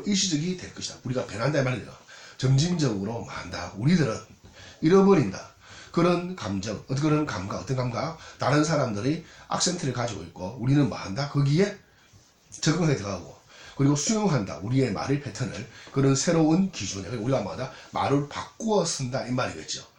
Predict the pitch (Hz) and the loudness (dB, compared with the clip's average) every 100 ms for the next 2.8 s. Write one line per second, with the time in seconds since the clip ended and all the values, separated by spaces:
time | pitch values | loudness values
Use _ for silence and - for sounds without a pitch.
0 | - _ _ _ _ _ 95 107 139 139 | -20 _ _ _ _ _ -6 0 4 4
1 | 123 - - 90 - - 180 151 220 175 | 2 -4 -6 -8 -10 -6 -2 2 4 4
2 | 98 98 95 92 - 156 156 120 | 0 -4 -6 -8 -2 0 2 0